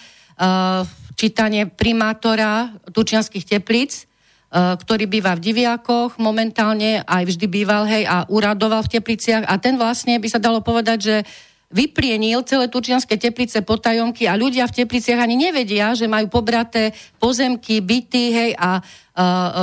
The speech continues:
za-, e, založené v bankách a na základe založenia tohto, e, majetku fyzických osôb, na čo mám teda, e, písomné potvrdenia a,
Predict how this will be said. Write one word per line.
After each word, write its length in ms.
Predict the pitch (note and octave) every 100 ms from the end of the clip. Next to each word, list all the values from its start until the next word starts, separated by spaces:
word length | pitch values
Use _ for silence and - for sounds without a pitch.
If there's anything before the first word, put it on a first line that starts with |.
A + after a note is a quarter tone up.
| F3
za-, 320 | F3 G3+ A#3+ -
e, 400 | - F#3 F3 E3
založené 560 | G3 A#3+ D4+ D#4 C#4
v 80 | F#3+
bankách 640 | F#3 F#3 G3+ G#3+ A#3 F4 -
a 40 | G#3
na 160 | A3 B3
základe 320 | C#4+ D4+ C4+ B3
založenia 560 | B3+ D4 C#4+ C#4 A#3+
tohto, 480 | A3+ C4 - B3+ A#3+
e, 0 | - - -
majetku 480 | G3 A#3+ D4+ - A#3+
fyzických 640 | - C#4+ D#4+ - D#4 C4+
osôb, 560 | - A3+ B3 A3+ G#3+ G3
na 80 | A#3+
čo 160 | B3+
mám 400 | C4+ D#4+ C4+ G3
teda, 400 | - A3 G3+ F#3
e, 320 | - - G3 G3
písomné 480 | B3 A#3+ C#4 C4
potvrdenia 800 | - A3 A3 A3 G#3+ A3+ A3+ A#3
a, 240 | F3 F3+